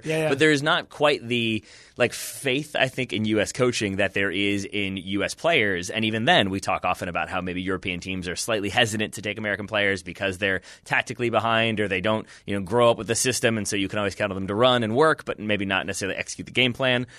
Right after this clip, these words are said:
Speaker 2: And I think if the people asking the Americans to execute that game plan, if the player isn't being trusted, then probably the coach also not
Speaker 1: Yep.
Speaker 2: as trusted.
Speaker 1: And Jesse Marsch at, um, Red
Speaker 2: Mm-hmm.
Speaker 1: Bull Salzburg, he's essentially circumvented the,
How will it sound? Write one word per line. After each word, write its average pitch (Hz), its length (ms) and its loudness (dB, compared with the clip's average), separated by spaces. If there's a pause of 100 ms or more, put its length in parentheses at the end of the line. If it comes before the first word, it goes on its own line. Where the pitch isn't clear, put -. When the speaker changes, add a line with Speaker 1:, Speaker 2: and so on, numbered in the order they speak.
(160)
Speaker 2:
And 104 120 0
I - 20 4
think 117 300 2 (360)
if 127 140 2
the 120 100 -4
people 113 480 2
asking 117 460 2
the 110 100 0
Americans 104 380 0
to - 100 0
execute 139 300 0
that 107 140 2
game 104 200 2
plan, 92 440 2 (260)
if 90 100 -6
the 101 80 -6
player 160 280 6
isn't 135 160 2
being 117 180 2
trusted, 104 460 0
then 98 180 -2
probably 95 240 -2
the 90 80 -2
coach 98 340 -6
also 90 380 -2
not 95 260 -2
Speaker 1:
Yep. 165 140 0
Speaker 2:
as 220 80 0
trusted. - 380 -6 (100)
Speaker 1:
And 175 160 -2
Jesse 226 280 4
Marsch 233 380 4
at, 165 440 2
um, 160 460 0
Red 160 160 2
Speaker 2:
Mm-hmm. - 20 -6
Speaker 1:
Bull 156 160 -2
Salzburg, 202 640 0 (320)
he's 180 160 0
essentially 185 640 2 (480)
circumvented 202 720 2
the, 160 360 2